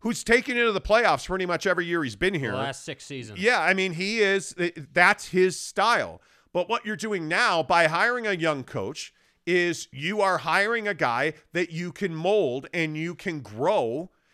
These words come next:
Speaker 1: and you can develop and who will play a style that you approve of,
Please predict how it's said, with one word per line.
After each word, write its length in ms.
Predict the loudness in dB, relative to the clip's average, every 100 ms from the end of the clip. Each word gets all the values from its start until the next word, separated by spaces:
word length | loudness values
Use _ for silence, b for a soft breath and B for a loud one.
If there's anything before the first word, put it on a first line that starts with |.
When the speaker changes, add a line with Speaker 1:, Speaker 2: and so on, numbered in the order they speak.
| _ -2
Speaker 1:
and 300 | 0 0 -4
you 120 | -8
can 180 | -8 -6
develop 680 | -6 2 2 2 -2 -6 _ b b
and 180 | -2 -2
who 100 | -2
will 160 | -4 -4
play 300 | 0 2 2
a 60 |
style 720 | 0 -4 0 2 4 4 2 0
that 220 | -2 -2
you 280 | -6 -4 -4
approve 420 | -4 -4 -4 -4
of, 260 | -8 -10